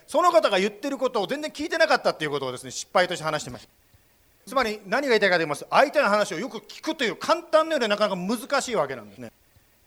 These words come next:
またはですね、聞きながら色眼鏡かけてです、この人はこういう人だっていうふうに色眼鏡でもう最初から決めて見てしまってる。または裁きの態度を持ってですね、最初から裁く気持ちでその人の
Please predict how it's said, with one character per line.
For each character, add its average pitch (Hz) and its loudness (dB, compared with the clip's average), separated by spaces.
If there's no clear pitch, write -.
ま 302 6
た 320 6
は 294 8
で 226 -2
す 214 -10
ね、 202 -10
聞 - -20
き 320 -10
な 302 4
が 285 6
ら 262 4
色 269 4
眼 359 0
鏡 247 6
か 170 -8
け 175 -4
て 196 4
で 165 -8
す、 - -16
こ 170 -2
の 240 8
人 240 2
は 170 4
こ 175 4
う 254 6
い 285 4
う 262 2
人 269 0
だ 226 8
っ - 0
て 180 -4
い - 0
う - 0
ふ 147 -4
う - -12
に 175 -8
色 247 2
眼 311 0
鏡 262 4
で 165 -6
も 185 -2
う - -10
最 208 -4
初 220 -6
か 208 -2
ら 202 -4
決 220 -6
め 240 -4
て 226 -6
見 220 -8
て 196 -6
し 147 -8
ま 110 -12
っ - -18
て - -20
る。 - -20
ま - -2
た 277 2
は 226 2
裁 330 8
き 254 -6
の 226 0
態 240 4
度 196 4
を 170 2
持 175 0
っ 180 -4
て 151 -2
で 135 -4
す 135 -10
ね、 143 -10
最 254 4
初 277 -6
か 285 2
ら 269 4
裁 285 2
く 339 8
気 247 -6
持 214 0
ち 214 -10
で 185 -6
そ 196 -4
の 208 0
人 196 -6
の 165 -4